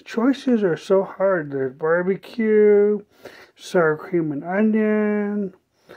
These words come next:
But I got the barbecue one because I like barbe-, barbecue is my favorite.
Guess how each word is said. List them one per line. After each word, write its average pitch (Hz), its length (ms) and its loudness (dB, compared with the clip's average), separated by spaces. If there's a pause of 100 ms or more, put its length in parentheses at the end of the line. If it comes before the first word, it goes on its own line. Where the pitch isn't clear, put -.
(400)
But 175 160 2
I 185 80 6
got 180 240 0
the 175 60 -8
barbecue 151 540 -6
one 143 280 -10
because 156 320 -10
I 165 60 -4
like 165 280 -4
barbe-, 156 380 -12
barbecue 180 640 -4
is 151 120 -10
my 156 120 -6
favorite. 156 560 -6